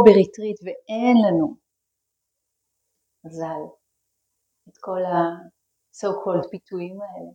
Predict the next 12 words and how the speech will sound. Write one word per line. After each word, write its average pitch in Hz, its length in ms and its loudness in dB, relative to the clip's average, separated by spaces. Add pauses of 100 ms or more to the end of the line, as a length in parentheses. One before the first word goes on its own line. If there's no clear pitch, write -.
(120)
כי - 120 -20
באמת, 240 380 -6 (100)
זה, - 60 -20 (400)
זה, 180 140 -20 (160)
זה 196 140 -20
מאוד 233 420 2
מושך. - 500 -10 (1500)
זה 208 140 -6
בנוי 208 420 -2
ככה. - 280 -20 (1300)
אנחנו 196 300 -12
יותר 285 200 -6